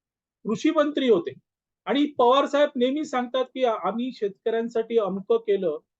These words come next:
शेतकऱ्यांची कर्ज माफ केली. पण शेतकरी आत्महत्या हा प्रश्न पवार साहेबांनी तरी सोडून दाखवला का?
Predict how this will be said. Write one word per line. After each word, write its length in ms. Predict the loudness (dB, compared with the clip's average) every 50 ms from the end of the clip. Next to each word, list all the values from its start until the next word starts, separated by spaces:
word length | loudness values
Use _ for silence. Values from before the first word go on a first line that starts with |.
| _ _ _
शेतकऱ्यांची 760 | -2 -2 -2 -2 0 _ 2 2 2 2 -2 -4 -8 -12 -14
कर्ज 340 | -4 -2 0 0 2 4 2
माफ 280 | 2 2 0 -2 -2
केली. 360 | -4 -2 -2 -2 -2 -2 -6 -14 _ _ _ _ _ _ _ _ _ _ _ _ _ _ -20 -6 _
पण 340 | 4 4 4 4 2 -2 -6 -10 _ _ _ _ _ _ _ _
शेतकरी 640 | _ -4 -4 -4 -4 -4 _ _ 0 2 2 4 2
आत्महत्या 880 | 2 0 -2 -6 -8 -6 -6 -6 -6 -6 _ -2 -2 0 0 -2 -6 -10 _ _ _ _
हा 140 | -6 -6 -6
प्रश्न 500 | -6 -4 -4 -4 -4 -4 -6 -6 -6 -6
पवार 420 | -6 _ -4 -2 2 2 2 0
साहेबांनी 420 | 0 -2 -4 -2 -2 -2 -4 -4 -6
तरी 240 | -4 -4 -4 -4 -4
सोडून 360 | -4 -4 -2 -2 -2 -6 -4
दाखवला 480 | -6 -6 -6 -4 -2 -2 0 0 -2
का? 220 | -4 -6 -12 -14